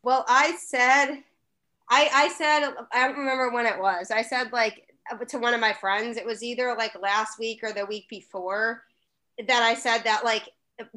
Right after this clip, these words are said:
Bobby Dalbec would, um, be one of the home run leaders in baseball this year and that he would hit, like, in between thirty and forty home runs this year.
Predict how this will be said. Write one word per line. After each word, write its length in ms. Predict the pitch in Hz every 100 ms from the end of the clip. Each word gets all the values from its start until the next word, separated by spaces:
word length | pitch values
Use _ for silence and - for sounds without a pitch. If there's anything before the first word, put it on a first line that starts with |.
| -
Bobby 380 | 220 220 233 220
Dalbec 500 | 208 214 214 208 190 - _ _ _ _
would, 300 | 214 226 220
um, 420 | 214 208 196 175 _ _ 214
be 160 | 269 240
one 220 | 226 226
of 80 | 220
the 140 | 208
home 240 | 233 233
run 260 | 208 214 220
leaders 380 | 202 214 208 208
in 100 | 190
baseball 400 | 190 - 220 220
this 220 | 233 -
year 180 | 247 240
and 140 | 214
that 220 | 208 196 -
he 120 | 226
would 180 | 214 202 -
hit, 240 | 220 -
like, 240 | 214 196 - _ _ _ -
in 180 | 262 247
between 680 | 240 - 233 233 240 247 233 220
thirty 300 | 240 226 220
and 100 | 208
forty 240 | 226 220
home 180 | 208 190
runs 260 | 190 202 202
this 180 | 175 185
year. 320 | 180 170